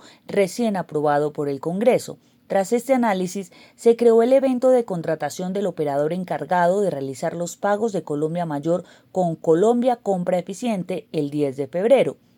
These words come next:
El contrato se adjudicó el siete de marzo y el primer pago inició el diecisiete del mismo mes. La entidad cumplió con el cronograma y los tiempos establecidos. Cuatro.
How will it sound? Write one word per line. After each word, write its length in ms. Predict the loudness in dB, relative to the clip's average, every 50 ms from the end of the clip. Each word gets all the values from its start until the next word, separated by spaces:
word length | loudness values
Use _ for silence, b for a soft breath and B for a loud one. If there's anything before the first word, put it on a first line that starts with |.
| _ _ _
El 180 | -2 0 0 0
contrato 540 | 0 -2 -2 2 2 2 2 2 2 -2 -4
se 120 | -2 -4
adjudicó 640 | -6 -6 -6 -6 -6 -6 -6 -4 0 0 0 0 0 _
el 180 | -6 -6 -6
siete 380 | -4 0 0 0 2 2 0 0
de 120 | 0 0
marzo 460 | 0 0 0 0 -2 -2 -4 -6 -6 B B B B B B B
y 140 | 2 4 4
el 120 | 4 4
primer 380 | 2 0 0 0 0 -2 -2 0
pago 300 | 2 2 2 2 2 0
inició 320 | 0 -2 -2 -2 -2 -2
el 100 | -2 0
diecisiete 640 | 0 -2 -2 -2 -8 -10 -4 -2 -2 0 0 0 0
del 200 | 0 0 -2 -2
mismo 400 | -4 -4 -4 -6 -6 -6 -6 -4
mes. 320 | -4 -4 -4 -6 -8 -12 B B B B B B B
La 220 | -2 0 0 0
entidad 500 | 0 -4 -6 -6 -2 2 2 4 2 2 -2
cumplió 460 | -8 -10 -8 -8 -6 2 2 2 2 2
con 200 | 0 -4 -4 -4
el 180 | -6 -6 -6
cronograma 720 | -2 0 0 0 0 -2 -4 -2 -2 -2 -2 -2 -4 -4 -6
y 120 | -8 -6
los 200 | -6 -6 -8 -8
tiempos 460 | -8 -8 -6 -6 -6 -8 -10 -12 -12 -12
establecidos. 840 | -12 -10 -10 -8 -8 -10 -10 -14 -14 -14 -14 -14 -14 -16 -20 -20 b b b b b b b b b _
Cuatro. 400 | 2 4 4 2 0 -6 -14